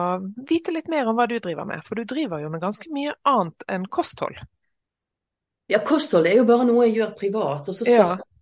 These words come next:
Speaker 2: jeg en Instagram-konto rett etter dette her da, så jeg kalte for Jankas tanker, kost og kreft. Men fordi at jeg, eh, har faktisk kurs i manifestering et cetera,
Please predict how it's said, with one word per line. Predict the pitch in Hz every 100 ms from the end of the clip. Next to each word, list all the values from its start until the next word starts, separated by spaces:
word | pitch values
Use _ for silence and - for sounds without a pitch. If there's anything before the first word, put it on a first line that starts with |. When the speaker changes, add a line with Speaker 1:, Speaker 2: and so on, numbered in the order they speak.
| -
Speaker 2:
jeg | 180 180 165
en | 165 160 -
Instagram-konto | 220 214 170 170 160 160 180 165 160 165 156
rett | 175 -
etter | 165 160 185 160 156
dette | 165 170
her | 156 160 160
da, | 202 - - - -
så | -
jeg | 196
kalte | 196 196 202
for | 208 196
Jankas | 208 190 180 -
tanker, | 165 175 170 170
kost | 185 175 -
og | 165
kreft. | 226 262 - - - - - - _
Men | 202 220 220 214
fordi | 240 247 220
at | 175 170 185
jeg, | - 190 180 170
eh, | 170 170 - -
har | 175 202
faktisk | 202 190 175 -
kurs | - 196 - 196
i |
manifestering | 175 170 165 170 - 190 160 165
et | 156 -
cetera, | 175 175 214 240